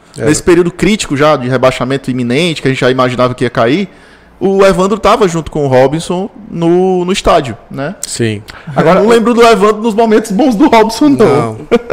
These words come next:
Speaker 1: Não, no momento bom era o Robson aparecendo em tudo que era, que era mídia aí, falando, né? Querendo falar do, das coisas boas e tal, mas no momento ruim
Speaker 2: No momento ruim ele sumia.
Speaker 1: sumiu.
Speaker 3: Pois é. E essa questão, né, cara, poxa, aquela confusão toda lá contra o Cuiabá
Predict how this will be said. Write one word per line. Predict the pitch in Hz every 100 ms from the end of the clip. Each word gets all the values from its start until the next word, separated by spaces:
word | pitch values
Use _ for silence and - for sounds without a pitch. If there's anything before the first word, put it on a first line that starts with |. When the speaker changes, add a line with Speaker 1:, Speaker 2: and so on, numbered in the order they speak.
| 247 120
Speaker 1:
Não, | 113
no | 120
momento | 131 151 156
bom | 139 156
era | 185
o |
Robson | 160 160 -
aparecendo | 156 147 135 - 160 147
em |
tudo | 160 156
que | 151
era, | 147 139 120 107 101 107 -
que | -
era | 127 113
mídia | 117 123 117
aí, | 107 117 127
falando, | - 110 107 135 120
né? | 107 120 - - _ -
Querendo | 101 104
falar | - 110 104
do, | - - -
das | 117 -
coisas | 110 107
boas | 92 107 120
e | 101
tal, | 104 110
mas | 110
no | 120
momento | 117 123 139
ruim | 107
Speaker 2:
No | 120
momento | 123 135 139 131
ruim | 131
ele | 139
sumia. | - - - - - - - -
Speaker 1:
sumiu. | - -
Speaker 3:
Pois | 117 101
é. | 107 - - - _ 117
E | 120 123 117
essa | 92 104 127
questão, | 127 113 - 127
né, | 123
cara, | - 104
poxa, | 98 117 - 98 - - - - _ _ -
aquela | 110 123 123 117
confusão | - 123 113 113 131
toda | - 131 120
lá | 113 120
contra | - 117 110
o |
Cuiabá | 117 110 90 110 127 -